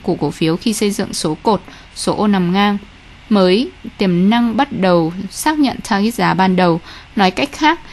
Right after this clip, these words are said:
khi target giá được xác định bởi các phạm vi giao dịch tái tích lũy, chúng cũng có thể tiếp cận cùng các mức giá tương đồng với target giá được xác định trong giai đoạn tích lũy ban đầu và có thể sẵn sàng tiếp tục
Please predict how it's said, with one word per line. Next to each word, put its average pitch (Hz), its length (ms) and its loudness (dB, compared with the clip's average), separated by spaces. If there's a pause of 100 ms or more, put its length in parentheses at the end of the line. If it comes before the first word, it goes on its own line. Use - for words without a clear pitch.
(140)
khi 269 180 -2
target 269 340 -2
giá 196 400 0 (160)
được 185 240 0 (120)
xác 320 240 -2
định 254 260 -2
bởi 160 220 -2
các 285 240 -2
phạm - 300 -4
vi 226 240 0
giao 220 220 0
dịch 202 240 -2 (1700)
tái 190 220 2
tích 311 180 -2
lũy, 311 280 2 (380)
chúng 202 360 2
cũng 277 200 -2
có 339 100 0
thể 185 200 2 (300)
tiếp 339 180 2
cận 262 200 0 (120)
cùng 190 260 4
các 277 160 0
mức 320 180 2
giá 175 160 2
tương 240 260 2
đồng 190 220 2
với 160 200 0 (140)
target 240 260 0
giá 165 280 2
được 202 220 0
xác 285 200 -2
định 254 180 -2
trong 208 200 0
giai 190 160 2
đoạn 185 180 -2
tích 247 200 -4
lũy 240 160 2
ban 214 220 2
đầu 175 260 2 (280)
và 202 100 4
có 180 140 0
thể 202 200 -2
sẵn - 200 -6
sàng 202 380 2 (300)
tiếp 302 160 -2
tục - 160 2